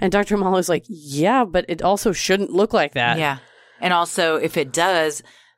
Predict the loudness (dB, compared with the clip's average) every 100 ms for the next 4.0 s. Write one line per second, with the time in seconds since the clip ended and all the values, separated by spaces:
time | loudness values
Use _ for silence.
0 | _ -4 -4 0 -2 -2 -2 -2 0 0
1 | 0 0 0 2 0 -2 -10 -8 -4 -2
2 | 0 0 0 -2 -4 -6 -2 -2 0 0
3 | 0 -4 -4 -4 -2 -2 0 0 0 -2